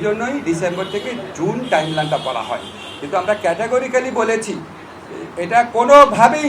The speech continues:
জুনের বেশি যাবে না, যে যে কথাই বলুক না কেন। এটা প্রধান উপদেষ্টার অঙ্গীকার পুরা জাতির প্রতি, রিপিটেডলি উনি বলেছেন কোনো অবস্থাতেই জুন অতিক্রম করা হবে না, নাম্বার ওয়ান।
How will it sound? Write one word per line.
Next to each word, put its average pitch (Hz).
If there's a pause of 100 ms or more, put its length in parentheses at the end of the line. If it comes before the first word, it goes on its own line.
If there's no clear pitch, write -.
(100)
জুনের 220 (180)
বেশি 185
যাবে 196
না, 151 (460)
যে 233 (200)
যে 277 (120)
কথাই 233
বলুক 196
না 170
কেন। 135 (140)
এটা 156
প্রধান 226 (100)
উপদেষ্টার 233
অঙ্গীকার 214 (480)
পুরা 170 (120)
জাতির 220
প্রতি, 208 (120)
রিপিটেডলি 269
উনি 214
বলেছেন 180 (440)
কোনো 247 (280)
অবস্থাতেই 240 (100)
জুন 208
অতিক্রম 190
করা 165
হবে 131
না, - (540)
নাম্বার 180
ওয়ান। 131